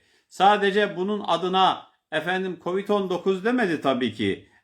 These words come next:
Efendim bunun adına korona demedi Efendimiz tabii ki ama bütün sıkıntı, hastalık, meşakkat, mihnet ne varsa onları içine alır, itikad ederek, inanarak, imanen ve ihtisaben,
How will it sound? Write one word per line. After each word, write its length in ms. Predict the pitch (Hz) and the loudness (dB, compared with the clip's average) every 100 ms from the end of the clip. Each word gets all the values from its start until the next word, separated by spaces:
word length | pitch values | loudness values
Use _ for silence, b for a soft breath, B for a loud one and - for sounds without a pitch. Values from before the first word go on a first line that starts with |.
| - | -8
Efendim 340 | 143 180 175 | -4 -4 -2
bunun 140 | 190 196 | -2 0
adına 560 | 185 185 196 196 196 - | 0 2 2 2 0 0
korona 380 | 175 208 196 | 2 2 0
demedi 260 | 214 220 175 | -2 -2 -2
Efendimiz 500 | 151 147 143 123 - | -2 -2 -2 -4 -6
tabii 280 | 127 110 107 | -8 -8 -4
ki 120 | 156 | 2
ama 460 | 220 220 117 - b b b b b _ _ _ _ _ | 4 4 2 0 b b b b b _ _ _ _ _
bütün 440 | 170 165 233 247 | -12 -2 2 2
sıkıntı, 960 | 214 - 175 185 190 185 214 190 110 - _ | 2 -2 0 2 0 4 4 4 0 -10 _
hastalık, 720 | 151 160 - 185 190 208 208 | -4 -4 -4 -2 0 0 -2
meşakkat, 840 | 139 156 - 180 - 196 220 220 - | -8 -6 -4 -4 -4 -2 0 -2 -8
mihnet 600 | 165 156 156 196 196 143 | -8 -6 -2 -2 -2 0
ne 180 | 170 185 | 2 4
varsa 720 | 135 113 - 175 220 240 - _ _ _ _ _ - | 4 0 0 2 2 -2 -14 _ _ _ _ _ -4
onları 720 | 143 156 139 127 180 208 - _ _ _ _ _ _ _ _ - | -2 0 2 2 0 -2 -8 _ _ _ _ _ _ _ _ -12
içine 320 | 131 156 151 | -6 -2 2
alır, 480 | 143 131 175 202 b b b - | 2 4 2 0 b b b -6
itikad 600 | 131 135 151 160 175 151 | -4 -2 -2 2 2 0
ederek, 500 | 120 123 151 165 - | -2 -2 -2 -4 -8
inanarak, 680 | 127 135 147 156 151 160 - | -6 -4 -2 0 0 0 -4
imanen 840 | 135 131 127 175 175 160 165 175 147 | -4 -2 0 2 2 2 -2 -2 -4
ve 40 | |
ihtisaben, 920 | 139 - 147 - 170 143 139 160 180 | -4 -8 -12 -2 0 2 0 -2 -4